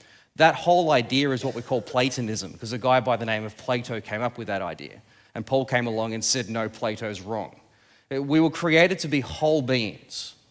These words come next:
fully human, physical, spiritual, mental, all of that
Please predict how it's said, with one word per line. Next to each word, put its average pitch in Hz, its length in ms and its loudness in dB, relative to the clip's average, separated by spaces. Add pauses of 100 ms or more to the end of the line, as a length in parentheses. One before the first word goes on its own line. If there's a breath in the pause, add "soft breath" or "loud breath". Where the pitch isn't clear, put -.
(440)
fully 214 400 0
human, 135 400 -2 (480)
physical, 165 840 2
spiritual, 147 680 0
mental, 139 360 0
all 165 240 2
of 127 100 0
that 107 240 -2